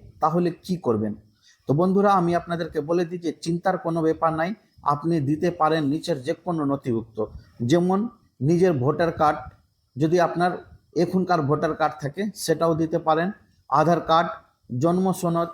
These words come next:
অর্থাৎ বার্থ সার্টিফিকেট, আপনাদের যদি জন্ম, তারপরে বলছে যে বাবা মায়ের ভোটার কার্ড দু হাজার দুই সালের আগে হলে ভালো। কিন্তু বন্ধুরা এখানে আপনাদেরকে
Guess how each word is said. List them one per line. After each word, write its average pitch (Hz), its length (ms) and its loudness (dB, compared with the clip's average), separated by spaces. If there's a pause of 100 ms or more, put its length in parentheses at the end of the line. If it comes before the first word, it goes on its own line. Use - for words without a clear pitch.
(220)
অর্থাৎ 160 280 0 (540)
বার্থ 143 340 2
সার্টিফিকেট, 156 520 -2
আপনাদের 143 380 0 (220)
যদি 135 260 -2
জন্ম, 143 280 -2 (1120)
তারপরে 165 340 2
বলছে 170 280 0 (260)
যে 131 140 0 (120)
বাবা 165 280 4
মায়ের 185 340 2
ভোটার 139 380 -2
কার্ড 104 180 0 (260)
দু 156 100 -4
হাজার 185 260 2 (120)
দুই 175 160 0 (140)
সালের 170 440 0
আগে 131 280 2
হলে 127 280 0
ভালো। 107 260 -6 (380)
কিন্তু 156 200 0
বন্ধুরা 185 380 2
এখানে 170 300 -2
আপনাদেরকে 160 440 -4